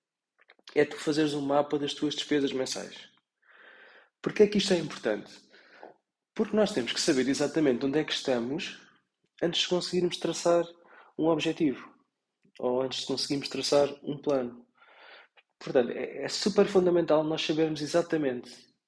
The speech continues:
ao dia de hoje, ao mês de hoje, quanto é que estamos a gastar com a nossa casa, quanto é que estamos a gastar em refeições fora,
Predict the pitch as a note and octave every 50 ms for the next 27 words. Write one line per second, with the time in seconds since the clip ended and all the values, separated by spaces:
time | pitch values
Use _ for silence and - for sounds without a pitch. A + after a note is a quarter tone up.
0 | _ _ _ _ _ _ _ - - C3 C3 B2+ C#3 D3 C#3 B2+ A#2+ A#2 A#2+ C3
1 | B2+ - - - - C3+ C3+ C3 C3 C3+ C3 A#2+ A2+ A2+ A#2 A#2 A#2 A#2 - -
2 | - - - _ _ _ _ - - - - - - - - _ _ - A3 G#3+
3 | G3+ G3 F3 - - - C#3 C3 B2 A#2+ B2+ B2 A#2 A#2 - - A2+ A2 - -
4 | A#2 A#2 A#2 A2 - - C#3+ - C3 C#3 C#3 C3+ B2 A#2+ A#2+ A#2+ A#2+ - B2+ A#2+
5 | A#2 - A#2+ A#2 - - - A#2 A#2 A#2 G#2+ A#2 A#2 A2 A2+ G#2+ - - A#2 A2+
6 | A2 - - - _ _ _ _ - - - - - - - - A2+ - - -
7 | - B2 A#2 - - A#2 A#2+ - - - C#3+ C#3 C3+ C3 B2+ B2 B2 A#2+ A#2+